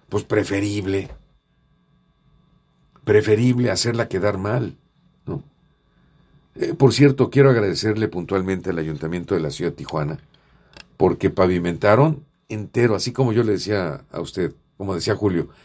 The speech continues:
prefiero una calle, dos, tres calles, nada más, a parchecitos ahí. Ahí donde se encuentra la iglesia de Santa Teresita de Ávila, por a-, aquellos que lo ubican ahí en la z-, zona de la Gabilondo,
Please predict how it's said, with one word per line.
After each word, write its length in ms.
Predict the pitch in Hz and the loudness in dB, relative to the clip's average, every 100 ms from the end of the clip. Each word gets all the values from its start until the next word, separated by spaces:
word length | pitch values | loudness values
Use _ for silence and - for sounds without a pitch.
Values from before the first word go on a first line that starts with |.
| - - | -20 0
prefiero 500 | 95 95 147 165 - | 2 6 4 4 0
una 320 | 151 185 147 | 2 2 2
calle, 340 | - 123 107 101 | 0 -2 -2 0
dos, 400 | 143 160 135 - | 2 2 2 -2
tres 340 | 156 143 - | -2 -2 -4
calles, 360 | - - 104 - | -8 -10 -10 -6
nada 240 | 190 147 | -2 0
más, 300 | 135 127 - _ _ _ | 0 0 -2 _ _ _
a 140 | - 107 | -8 -8
parchecitos 1040 | - _ 117 113 - 101 131 147 120 - | -8 _ 2 2 0 0 0 -2 -2 -6
ahí. 240 | 87 87 - _ _ _ _ _ _ _ _ _ _ _ _ _ | -8 -10 -14 _ _ _ _ _ _ _ _ _ _ _ _ _
Ahí 140 | 135 | 4
donde 240 | 160 170 123 | 6 6 4
se 120 | 101 | 2
encuentra 520 | 85 110 117 113 95 | 0 0 0 0 -2
la 200 | 85 85 | 0 -2
iglesia 720 | 82 85 104 110 - 90 69 - _ _ _ _ _ _ _ _ _ - | -4 0 0 0 -2 -2 -4 -6 _ _ _ _ _ _ _ _ _ -2
de 120 | 95 | 0
Santa 380 | 90 90 78 85 | 2 -2 0 -2
Teresita 520 | 90 80 78 110 110 | 0 0 0 -2 0
de 120 | 87 | 2
Ávila, 440 | 82 80 76 80 123 _ _ _ _ _ _ | 2 2 -2 -6 -8 _ _ _ _ _ _
por 140 | - 104 | 0 0
a-, 80 | - - | 0 -8
aquellos 380 | - 131 131 | -2 0 0
que 100 | - | 0
lo 100 | 95 | 0
ubican 300 | 87 85 - | 0 -2 -4
ahí 160 | 85 87 | -4 -4
en 80 | 90 | -4
la 80 | 87 | -6
z-, 220 | - - | -8 -10
zona 240 | - 90 | -8 -4
de 100 | 90 | -2
la 100 | 82 | -2
Gabilondo, 640 | 78 76 76 82 76 71 | -2 -4 -2 -2 -2 -6